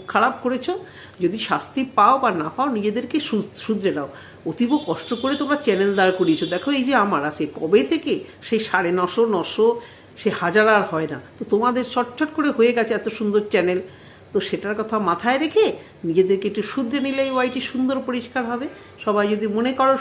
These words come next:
সুন্দর করে ভিডিও করবো কণ্ঠভাষী, তাহলে একটা সুন্দরভাবে ভিউয়ার্সরাও ইন্টারেস্ট পায়।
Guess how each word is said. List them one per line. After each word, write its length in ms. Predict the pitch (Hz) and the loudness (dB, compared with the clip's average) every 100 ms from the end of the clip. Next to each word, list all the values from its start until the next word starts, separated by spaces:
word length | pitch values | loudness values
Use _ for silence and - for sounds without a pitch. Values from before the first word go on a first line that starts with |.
| - | -2
সুন্দর 280 | 240 254 | -2 -2
করে 200 | 247 269 | -2 -2
ভিডিও 340 | 247 233 233 254 | -2 -2 0 0
করবো 360 | 254 240 247 254 - - | 2 0 0 -6 -12 -4
কণ্ঠভাষী, 520 | 180 185 208 196 220 | -2 0 -2 -2 -6
তাহলে 320 | 202 190 220 | -4 -2 -2
একটা 180 | 214 214 | -4 -8
সুন্দরভাবে 500 | - 254 277 277 240 | -6 -4 0 0 0
ভিউয়ার্সরাও 480 | 196 196 190 208 254 | -2 2 2 0 -2
ইন্টারেস্ট 440 | 240 214 226 226 - | -2 -2 0 -2 -4
পায়। 160 | 202 | -8